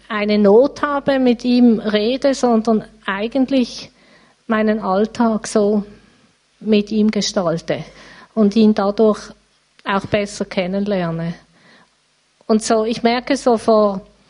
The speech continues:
ist mir kürzlich in den Sinn gekommen, so vor dreißig Jahren oder so war das irgendwie überhaupt kein Thema, dass man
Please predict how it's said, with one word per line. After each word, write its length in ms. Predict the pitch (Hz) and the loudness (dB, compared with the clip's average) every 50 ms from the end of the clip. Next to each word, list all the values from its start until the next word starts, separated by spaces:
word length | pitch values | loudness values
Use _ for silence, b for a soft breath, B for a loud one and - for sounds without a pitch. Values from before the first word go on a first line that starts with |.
| b b b b b b b b _ _ - - - _ _ _ - | b b b b b b b b _ _ -20 -20 -20 _ _ _ -8
ist 300 | 254 247 226 - - - | -4 -2 -2 -2 0 0
mir 120 | 233 226 | -2 -2
kürzlich 500 | 220 - - 240 240 240 240 - 247 233 | 0 0 2 2 2 2 -2 -6 -6 -4
in 120 | - 247 240 | -2 -2 0
den 160 | 240 240 240 | 0 0 -2
Sinn 260 | 233 - 247 240 240 | 0 0 0 0 0
gekommen, 480 | 240 254 240 - - 202 185 190 196 202 | 0 -4 -6 -4 -2 -2 -2 -2 -2 -4
so 140 | - - 208 | -4 -4 -4
vor 160 | 202 226 208 | -2 -4 -4
dreißig 560 | 208 - 208 196 196 208 202 - - 233 214 | -4 -4 -4 -4 -4 -6 -8 -8 -8 -6 -2
Jahren 420 | - 196 180 180 196 214 226 240 240 | 0 0 2 2 0 0 0 0 0
oder 180 | 233 226 233 | -2 -2 -4
so 300 | 226 - - 220 202 202 | -6 -2 0 0 0 2
war 180 | 202 196 196 196 | 0 0 -2 -2
das 200 | - 208 202 - | -6 -8 -6 -4
irgendwie 640 | 208 208 208 220 208 196 196 208 202 202 190 185 - b b b b b b b b b b b b b b | -4 -4 -2 0 -2 0 0 0 0 0 -2 -4 -6 b b b b b b b b b b b b b b
überhaupt 500 | 202 202 196 180 - - 196 233 - - | -2 -2 -2 -2 -4 -4 -6 -6 -8 -8
kein 260 | - - 254 220 - | -8 -6 -6 -6 -6
Thema, 580 | - 196 - 196 196 226 269 285 277 262 240 220 | -6 -4 -2 0 2 2 0 0 0 -2 -2 -2
dass 280 | 226 220 208 - - | -2 -4 -4 -4 -2
man 340 | 226 214 208 208 202 196 - | -2 -2 -2 -2 -4 -6 -8